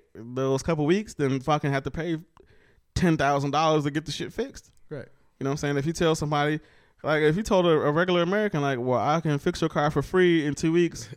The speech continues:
Speaker 2: <laughs>
Speaker 1: or I can fix it now for fucking five hundred," they gonna, some, a lot of people gonna say, "Well, I'll just wait the two weeks."
Speaker 2: Yeah,
Speaker 1: You know what I'm
Speaker 2: I'll
Speaker 1: saying?
Speaker 2: wait
Speaker 1: It's,
Speaker 2: it
Speaker 1: it's
Speaker 2: out.
Speaker 1: not that bad. You know, it's
Speaker 2: <laughs>
Speaker 1: free. I, I'll wait for it. You know what I'm saying? It's not that big of a deal. But with healthcare, they get all like, "Whoa, whoa, whoa."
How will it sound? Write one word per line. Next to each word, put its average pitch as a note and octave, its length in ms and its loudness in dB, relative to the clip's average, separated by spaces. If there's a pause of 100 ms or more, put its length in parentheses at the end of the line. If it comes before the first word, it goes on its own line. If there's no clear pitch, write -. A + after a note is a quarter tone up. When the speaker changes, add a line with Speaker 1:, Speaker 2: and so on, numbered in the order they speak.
(240)
Speaker 2:
<laughs> - 340 -20
Speaker 1:
or C3+ 260 6
I C#3+ 80 4
can C#3+ 140 -2
fix - 200 0
it D3+ 60 0
now D#3+ 300 0
for D3+ 80 0
fucking D3+ 260 0
five D3+ 240 2
hundred," A3+ 340 0 (640)
they F3 240 0
gonna, F#3+ 520 2
some, A3+ 200 0
a G#3 60 6
lot F#3+ 500 4
of G#3+ 60 2
people F#3+ 140 4
gonna F3+ 140 2
say, F3+ 160 0
"Well, E3+ 140 0
I'll A#3 60 -2
just D3+ 140 -6
wait A#2 120 -2
the G#2+ 80 -10
two A2+ 160 -4
weeks." A#2 340 -4
Speaker 2:
Yeah, - 120 -18
Speaker 1:
You - 0 -
know D#3 80 -8
what D#3 60 0
I'm D3 60 2
Speaker 2:
I'll D#3 60 0
Speaker 1:
saying? F3 200 0
Speaker 2:
wait A3 60 4
Speaker 1:
It's, A3 100 -2
Speaker 2:
it - 60 -4
Speaker 1:
it's A#3 80 0
Speaker 2:
out. A3+ 40 0
Speaker 1:
not F3 140 4
that D3 180 4
bad. D3 320 4
You A3 80 2
know, F#3 140 6
it's - 100 2
Speaker 2:
<laughs> - 100 -4
Speaker 1:
free. G3 220 2 (540)
I, F#3 340 4
I'll G3+ 80 4
wait G#3+ 180 2
for A#2+ 320 0
it. A2 60 -2
You C3 60 0
know C3 60 0
what A#2+ 60 -2
I'm C3+ 60 -4
saying? C#3 200 -4
It's D3+ 80 -6
not D3 140 -4
that C#3+ 120 -2
big C#3 140 0
of B2+ 100 -4
a B2 60 -4
deal. B2 340 0
But G#2 200 -2
with G#2+ 320 -2
healthcare, C3 480 -2
they A#2+ 200 -2
get B2 180 -2
all B2+ 200 2
like, D3+ 80 0
"Whoa, C4+ 320 -2
whoa, D4+ 220 -2
whoa." D4+ 420 -2